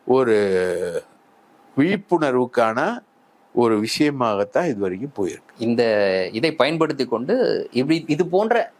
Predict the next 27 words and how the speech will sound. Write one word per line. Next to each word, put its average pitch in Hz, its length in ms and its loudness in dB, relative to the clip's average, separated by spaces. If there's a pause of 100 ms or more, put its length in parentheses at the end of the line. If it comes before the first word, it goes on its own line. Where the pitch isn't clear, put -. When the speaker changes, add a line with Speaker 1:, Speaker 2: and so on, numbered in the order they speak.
(120)
Speaker 2:
இந்த 123 140 2
ரவுடி 147 340 2
நெட்வொர்க் 123 440 0
அப்படின்றது 104 580 -4
இனிமேலும் 151 540 2
ஃபார்ம் 135 280 2
ஆகக்கூடாது 110 600 -2 (400)
அப்படின்ற 131 300 -2
மாதிரியான 131 340 0
ஒரு 107 160 -2
கோரிக்கை 139 360 0
மக்கள் 110 280 -2
தரப்புல 117 300 -2
இருந்து 113 220 -2
வரணும். 101 300 -8 (240)
காவல்துறை 135 580 0
சிறப்பாக 110 480 -2
செயல்பட்டு 95 560 -8 (160)
இந்த 143 240 0
கொலைக்கான 156 520 0
காரணத்தை 147 480 0
கண்டுபிடிப்பதோடு 117 640 -4
சேர்ந்து 107 480 -8
இது 175 180 0
மாதிரியான 190 640 -2 (120)
ரவுடி 139 260 0
நெட்வொர்க் 120 560 -6